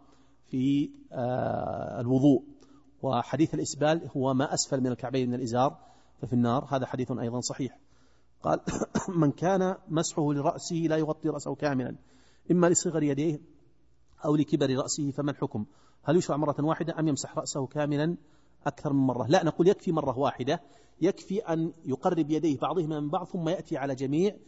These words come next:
رأسه، يعني يمر على عامة الرأس، ولا يلزم أن يتحقق أن كل شعرة في الرأس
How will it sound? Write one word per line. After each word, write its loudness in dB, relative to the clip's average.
رأسه، -2
يعني -2
يمر 0
على 0
عامة -2
الرأس، -6
ولا 0
يلزم -2
أن -6
يتحقق -10
أن -6
كل -4
شعرة 0
في -6
الرأس -2